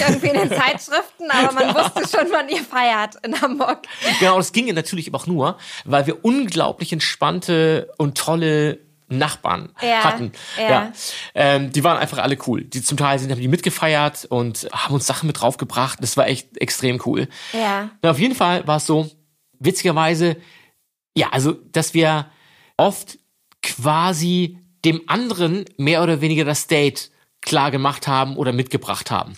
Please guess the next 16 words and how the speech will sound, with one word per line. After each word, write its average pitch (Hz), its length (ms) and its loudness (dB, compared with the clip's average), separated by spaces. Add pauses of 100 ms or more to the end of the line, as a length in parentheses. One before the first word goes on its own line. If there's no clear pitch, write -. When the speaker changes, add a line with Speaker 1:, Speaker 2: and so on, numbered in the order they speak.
Speaker 1:
Okay. 226 420 -2
Speaker 2:
Ja, 180 260 2
also 143 220 2
wir 151 120 4
haben, 160 240 0 (340)
oder, 139 360 2
oder, 170 280 2
oder 165 180 4
gleich 160 400 0 (160)
zwei 151 420 2
mitgebracht 123 520 -6
haben. 107 260 -2
Also 120 140 -2
ich - 80 -6
weiß 170 160 4
noch, - 160 -6